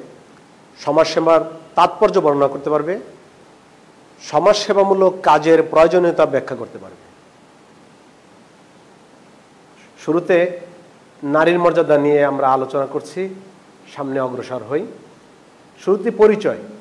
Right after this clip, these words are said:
ইসলাম নারীকে যথাযোগ্য মর্যাদা দেয়া, ইসলামে নারীকে যথাযোগ্য মর্যাদা দেওয়া হয়েছে। পৃথিবীর আদি পুরুষ হযরত আদম আলাইহিস সালাম এবং আদি নারী বিবি হাওয়া আলাইহিস সালাম,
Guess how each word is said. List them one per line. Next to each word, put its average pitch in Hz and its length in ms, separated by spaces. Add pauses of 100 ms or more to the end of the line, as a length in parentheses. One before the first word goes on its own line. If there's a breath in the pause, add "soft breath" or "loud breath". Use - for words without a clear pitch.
(1500)
ইসলাম 208 320
নারীকে 196 440
যথাযোগ্য 202 500
মর্যাদা 165 480
দেয়া, 147 360 (540)
ইসলামে 180 380
নারীকে 175 440
যথাযোগ্য 165 560
মর্যাদা 143 420
দেওয়া 127 240
হয়েছে। 143 420 (760)
পৃথিবীর 170 440
আদি 160 340
পুরুষ 127 360 (400)
হযরত 151 300
আদম 156 280
আলাইহিস 165 360
সালাম 151 380 (560)
এবং 147 520 (300)
আদি 147 300
নারী 143 380 (200)
বিবি 143 340
হাওয়া 139 320
আলাইহিস 135 420
সালাম, 139 380